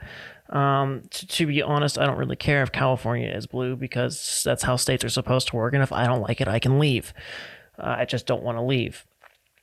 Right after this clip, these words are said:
The issue really comes down to this problem of representation. So in the last two years especially, um, however, it's been going on for decades at this point.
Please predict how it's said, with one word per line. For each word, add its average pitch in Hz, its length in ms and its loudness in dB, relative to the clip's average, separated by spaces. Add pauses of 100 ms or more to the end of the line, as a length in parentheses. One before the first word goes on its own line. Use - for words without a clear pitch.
(260)
The 175 360 4
issue 226 520 2
really 170 500 4
comes 147 380 0
down 135 340 2
to 143 160 0
this 131 180 -2
problem 131 680 2
of 113 340 0
representation. 113 1040 0
So 139 240 4
in 147 80 4
the 147 80 4
last 160 640 2
two 240 220 4
years 196 400 6
especially, 147 1040 0 (540)
um, 131 420 0
however, 147 640 2
it's 147 220 0
been 147 180 2
going 135 240 4
on 127 160 2
for 139 80 0
decades 127 460 0
at - 100 -12
this 113 140 -8
point. - 320 -6